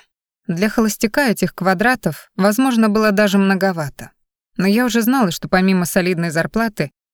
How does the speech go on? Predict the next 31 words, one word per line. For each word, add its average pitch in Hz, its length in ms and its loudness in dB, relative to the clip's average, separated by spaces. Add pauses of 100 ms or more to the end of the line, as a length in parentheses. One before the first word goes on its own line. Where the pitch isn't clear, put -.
Рид 220 280 0
имеет 220 340 4
дополнительный 202 720 2
доход 190 460 -2
со 170 160 -2
сдачи 196 340 -2
своей 208 400 -2
трехкомнатной 185 800 -2
квартиры 202 540 -4
в 196 60 -2
Лексингтоне. 151 840 -6 (520)
Так - 200 -6
что - 160 0
больше 233 340 0
не 202 140 4
удивлялась 202 540 0
тому, 190 300 0
что - 200 -2
он 233 140 0
предпочитал 214 640 -2
платить 175 440 -4
дополнительные 170 720 -2
деньги 180 320 0
за 165 140 -6
комфорт - 680 -8 (500)
и, 220 120 -6
к - 100 -14
примеру, 240 400 2
за 175 180 2
качественное 185 720 0
питание, 139 640 -6